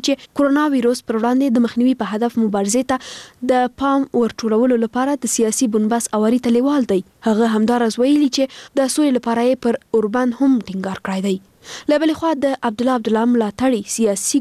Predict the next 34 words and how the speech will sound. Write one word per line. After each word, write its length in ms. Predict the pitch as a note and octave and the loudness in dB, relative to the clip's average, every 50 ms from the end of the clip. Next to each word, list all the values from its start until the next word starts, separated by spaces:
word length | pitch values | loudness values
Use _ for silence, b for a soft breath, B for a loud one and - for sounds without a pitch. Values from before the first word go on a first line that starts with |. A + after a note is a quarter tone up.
| - A#3+ | 0 0
ګوند 260 | A#3+ C4 D#4 B B B B B B B - | 0 0 -2 B B B B B B B 0
جمعیت 320 | B3+ A#3+ B3+ C4 B3 B3+ A#3+ | 0 2 2 0 0 0 -2
اسلامي 400 | A3 - A3+ G#3+ A3 A#3 C4 C4+ - | -2 -2 0 0 2 2 0 0 0
په 80 | A#3+ A3+ | 0 2
یوه 100 | A3 G#3+ G#3 | 2 2 0
اعلامیه 340 | G3+ G#3 G3+ G3+ A3 B3+ B3 | 0 0 0 0 0 0 0
کې 240 | B3 - A#3+ A#3+ G3 | 0 0 -2 0 0
د 60 | A3 - | 0 -2
اروپایي 280 | G3+ G3+ G3 - A3 B3+ B3 | -2 -2 -2 0 0 0 0
ټولنې 240 | B3 A#3 A3+ A3+ A3+ - | 0 2 2 2 0 0
څرګندونې 560 | A3 G3+ F#3+ G3+ G3+ G3+ G#3 A3 A#3+ B3 B3+ B3 A#3 G#3+ G#3+ | -2 -2 -2 -2 0 0 2 2 2 2 2 2 0 0 0
یو 100 | G3+ G3 | 0 0
اړخیزې 340 | G3 G3 - - C#4+ C4+ D4 A#3+ | 0 -2 -2 -4 -2 0 0 2
بللي 280 | C4 B3+ C4 B3 B3+ C4+ B B B B B B B A#3+ | 2 2 2 2 0 0 B B B B B B B 0
او 40 | B3 A#3+ A#3 | 0 0 0
تورې 320 | - - B3+ B3 A3 G#3+ G3+ | 0 -2 -2 0 0 -2 -2
پورې 140 | - G3 F#3+ F#3+ | -2 -2 -2 0
کړی 160 | - C4 C#4 C4+ - | 0 0 0 0 2
چې 80 | - C4+ C4 B B B B B B - B3 | 0 -2 -2 B B B B B B 0 2
د 120 | B3+ B3+ B3+ A#3+ | 2 2 2 0
دې 80 | C#4+ C4+ - | 0 -2 -2
ټولنې 320 | C4 B3+ C4 C4 B3 A3 | -2 0 0 2 2 0
دا 80 | A3 G#3+ - | 0 -2 -4
خبرې 280 | G3+ F#3+ A#3 B3 C#4 C4+ B3+ - | -4 -2 0 0 0 -2 -2 -2
د 100 | B3 G#3 A#3+ | -2 0 0
جمعیت 300 | A3+ A#3 B3 C4 B3+ - - | 0 2 2 0 0 -4 -8
په 80 | G3+ - | -8 -4
خبره 240 | A3 A3 C#4+ C4+ C4+ B B _ _ - | -2 -2 0 0 -2 B B _ _ -2
په 100 | A#3+ A3+ | -2 -2
افغانستان 500 | A3 A3 A3 G#3+ G#3 - - C4 C4+ C4 | -2 -2 -2 -2 -2 0 0 0 2 2
کې 140 | - B3 A#3+ | 2 0 0
د 60 | A3 - | 0 -2
ټاکنیزې 380 | G#3 - A3+ A3+ B3 A#3 B3 A#3 - | -2 0 0 0 2 2 0 -2 0
کودتا 320 | G#3+ G3+ G3+ F#3+ - B3 | 0 0 0 0 -2 -2